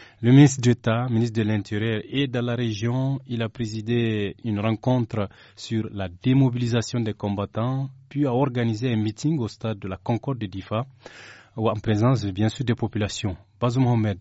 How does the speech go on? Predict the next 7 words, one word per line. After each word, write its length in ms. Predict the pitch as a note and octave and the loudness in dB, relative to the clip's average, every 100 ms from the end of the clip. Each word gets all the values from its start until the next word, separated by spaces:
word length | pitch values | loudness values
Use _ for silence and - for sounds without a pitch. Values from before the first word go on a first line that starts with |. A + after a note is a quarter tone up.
| - | -8
au 100 | A#2 | -4
micro 340 | A2 A2+ B2+ A#2+ | -2 -2 -2 -2
de 240 | A2 G#2 G2 | 0 -2 0
notre 240 | G2+ - | -2 -2
correspondant 500 | A2+ A2 - A2+ A2 | -2 -2 -2 -2 0
Adam 200 | G#2 G#2+ | 0 -2
Baboukarna. 600 | G2+ F#2+ - F#2 F2 | -2 -4 -6 -8 -8